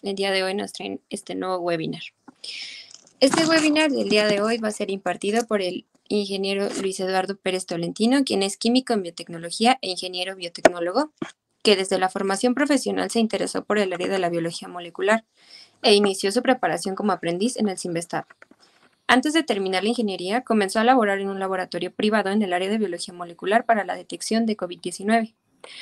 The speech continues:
Consecutivamente fue analista químico en el área covid en diversos laboratorios y actualmente se desempeña como asesor molecular para una empresa mexicana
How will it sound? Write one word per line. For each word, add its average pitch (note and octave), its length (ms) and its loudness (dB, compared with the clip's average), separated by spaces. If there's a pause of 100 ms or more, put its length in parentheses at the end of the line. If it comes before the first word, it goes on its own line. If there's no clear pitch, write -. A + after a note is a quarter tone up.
(180)
Consecutivamente C4 960 6
fue B3 160 0
analista F#3+ 440 -2
químico C4+ 580 4
en G3 120 0
el F#3+ 120 -2
área F#3+ 180 -2
covid C4+ 320 4 (160)
en A#3 140 4
diversos G#3+ 340 0
laboratorios A3 760 2
y G#3+ 120 4
actualmente A#3 640 4
se A3+ 100 -2
desempeña G3 540 -2
como G3+ 200 -4
asesor F#3+ 300 -4
molecular A3 560 4
para G3 180 0
una F#3+ 120 -10
empresa F#3 320 -10
mexicana G3 580 -8